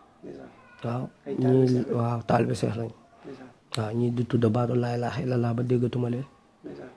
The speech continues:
Speaker 2: Waaw.
Speaker 1: Dañ doon tere ay alxuraan daal.
Speaker 2: Uh-huh.
Speaker 1: Ñii di woo si sëñ Babacar.
Speaker 2: Waaw, ndax kenn ki moom
Speaker 1: Hmm.
Speaker 2: dafa jàng quoi.
Speaker 1: Ndeysaan.
Speaker 2: Hmm, gaal gi sax moom la ñuy wax imaam bi.
Speaker 1: Ndeysaan.
Speaker 2: Waaw.
Speaker 1: Ñu bëri dañuy wax naan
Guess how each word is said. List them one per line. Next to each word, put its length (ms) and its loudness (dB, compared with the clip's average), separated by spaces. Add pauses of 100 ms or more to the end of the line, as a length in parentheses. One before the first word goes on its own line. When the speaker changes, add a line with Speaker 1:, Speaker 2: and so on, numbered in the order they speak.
(160)
Speaker 2:
Waaw. 200 -6 (200)
Speaker 1:
Dañ 100 -6
doon 140 -2
tere 240 0
ay 80 -2
alxuraan 400 -2
daal. 160 -4
Speaker 2:
Uh-huh. 400 4
Speaker 1:
Ñii 80 -4
di 80 -4
woo 240 -4
si 140 -10 (180)
sëñ 240 -8
Babacar. 400 -10
Speaker 2:
Waaw, 240 4 (140)
ndax 180 -4
kenn 220 8
ki 80 4
moom 180 4 (320)
Speaker 1:
Hmm. 160 -14 (240)
Speaker 2:
dafa 160 0
jàng 340 0
quoi. 140 -8
Speaker 1:
Ndeysaan. 720 -16
Speaker 2:
Hmm, 200 4 (120)
gaal 220 6
gi 60 2
sax 120 2
moom 140 6
la 100 8
ñuy 80 6
wax 240 4
imaam 320 4
bi. 80 -14 (200)
Speaker 1:
Ndeysaan. 280 -16 (240)
Speaker 2:
Waaw. 160 -8
Speaker 1:
Ñu 120 6
bëri 160 8
dañuy 200 6
wax 100 2
naan 200 2